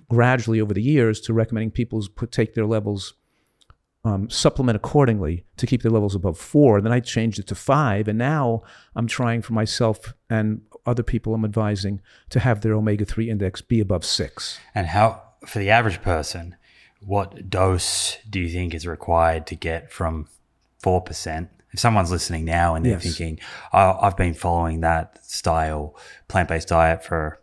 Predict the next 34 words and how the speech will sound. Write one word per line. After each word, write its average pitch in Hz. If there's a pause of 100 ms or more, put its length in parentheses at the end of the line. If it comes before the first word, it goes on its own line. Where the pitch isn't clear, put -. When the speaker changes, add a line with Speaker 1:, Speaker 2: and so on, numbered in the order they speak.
Speaker 2:
a -
decade 87
or 78
a 80
couple -
of -
decades, 85
but 85
I 82
haven't 104
been 90
taking 82
D 78
H 80
A, 80
E 82
P -
A." 78 (180)
Speaker 1:
Right. 87
Speaker 2:
So 85
maybe 90
they're 82
at 87
four 82
percent 82
or 76
lower, 82 (180)
Speaker 1:
Right. 95
Speaker 2:
and 90
they 85
want 80
to -
get 87
to 85